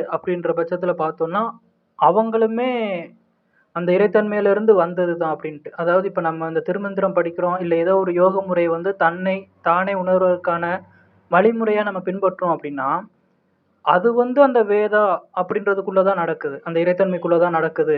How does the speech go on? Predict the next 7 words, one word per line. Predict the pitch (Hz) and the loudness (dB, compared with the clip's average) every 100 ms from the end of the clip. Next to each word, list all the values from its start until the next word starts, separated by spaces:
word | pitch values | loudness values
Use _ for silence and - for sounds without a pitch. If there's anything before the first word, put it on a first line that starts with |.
| 147 | 0
அப்படின்றது | 147 160 156 156 175 | -4 -6 -2 0 0
இரண்டாவதா | 160 156 147 143 139 | -2 -2 -2 -2 -6
இருக்கிறது. | 139 - 143 180 - _ _ _ _ | -6 -8 -6 -6 -10 _ _ _ _
அடுத்ததா | 185 196 214 214 | 0 2 4 4
இருக்கிறது | 196 190 185 180 | 2 -2 -2 -2
வந்து | 175 185 233 277 _ _ _ - | -2 -2 -4 -4 _ _ _ -2
வேள்வி. | 185 226 226 170 | 6 6 6 -2